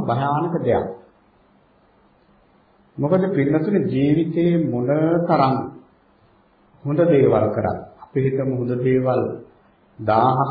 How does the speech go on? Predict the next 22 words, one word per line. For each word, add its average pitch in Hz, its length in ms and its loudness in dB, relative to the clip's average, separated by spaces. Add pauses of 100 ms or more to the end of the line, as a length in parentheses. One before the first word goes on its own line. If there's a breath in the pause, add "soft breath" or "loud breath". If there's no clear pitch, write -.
කරලා 151 340 -2
තියෙනවා 160 360 -6
කියලා. 170 340 -12 (800)
හැබැයි 131 420 2 (300)
එකම 170 560 -2
අඩුපාඩුව 151 760 2
ගැන 135 200 0 (440)
හිත 131 200 -6
හිතා 143 420 0
බොහෝ 135 360 -4
දෙනා 123 360 -2 (1300 soft breath)
පසුතැවෙන්න 156 800 0
පුරුදු 151 320 -2
වෙලා 135 300 2
තියෙනවා. 107 400 -6 (440)
ඉතින් 135 240 -10
මට 131 220 -2
හිතෙන්නේ 131 460 -2
නම් 170 200 -4
මේක 139 300 -6
නිකන් 139 400 -2 (1000)
ඇබ්බැහියක් 180 800 0